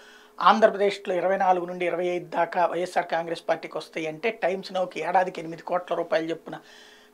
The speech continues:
చందా గడుతున్నది, ఆ, వైఎస్ఆర్ కాంగ్రెస్ పార్టీ ప్రభుత్వం. అందుకోసమే ఇట్లాంటి నాటకాలు ఆడింది, ప్రచారాన్ని డైవర్ట్ చేసేటువంటి ఆట ఆడుతోంది. మేము ఆ ట్రాప్లో పడబోమని తెలుగుదేశం చెప్పడం కూడా చూసాం. అయితే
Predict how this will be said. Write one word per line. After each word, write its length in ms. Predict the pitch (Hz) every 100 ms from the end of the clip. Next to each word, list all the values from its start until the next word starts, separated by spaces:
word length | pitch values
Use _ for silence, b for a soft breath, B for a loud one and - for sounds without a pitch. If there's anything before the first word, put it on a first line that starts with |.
| -
చందా 300 | 196 196 -
గడుతున్నది, 800 | 208 196 - 185 175 202 - - - 180
ఆ, 140 | 165
వైఎస్ఆర్ 380 | 156 180 190 196
కాంగ్రెస్ 360 | - 170 170 -
పార్టీ 160 | 165 165
ప్రభుత్వం. 400 | - 160 156 -
అందుకోసమే 600 | 175 190 - 196 - 151
ఇట్లాంటి 500 | - - 180 175 -
నాటకాలు 460 | 165 170 180 185 170
ఆడింది, 360 | 165 156 165
ప్రచారాన్ని 600 | 226 - 175 202 185 180 165
డైవర్ట్ 480 | 156 180 185 -
చేసేటువంటి 600 | 175 170 160 - 160 - -
ఆట 220 | 160 165 180
ఆడుతోంది. 420 | 151 - 151 165 b b b b -
మేము 160 | 208 202
ఆ 60 |
ట్రాప్లో 520 | 180 - 185 190 202
పడబోమని 440 | 180 175 170 170 170
తెలుగుదేశం 480 | 165 160 170 - 156
చెప్పడం 260 | 147 151 147
కూడా 140 | 147
చూసాం. 280 | 160 139 - b b b b b b b b -
అయితే 560 | 220 247 233 202 220